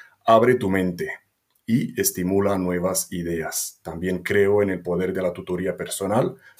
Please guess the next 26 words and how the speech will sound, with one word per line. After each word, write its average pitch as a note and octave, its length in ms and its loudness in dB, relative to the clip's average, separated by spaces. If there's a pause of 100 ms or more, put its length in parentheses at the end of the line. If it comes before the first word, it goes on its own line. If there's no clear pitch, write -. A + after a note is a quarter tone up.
(140)
para B2+ 200 6
transformar A2+ 800 2
al F#2 160 -2
individuo. F2 640 -2 (1040)
La G2 120 0
misión G3 400 4
aquí C3 500 2 (460)
es A2 240 -2
crear G2+ 380 2
una C3 200 4
transformación G#2+ 880 0
a F2 80 -2
gran F#2+ 280 -2
escala G#2+ 460 0
del F2+ 180 -2
sector G#2 460 -2
de G#2+ 80 0
la F2 100 0
seguridad F2+ 640 -2 (300)
en A2 140 0
un F2+ 180 -2
cuerpo G#2 420 0
consciente C3+ 960 2
y G2 120 -4
plenamente A2 920 0
empoderado. F2 800 4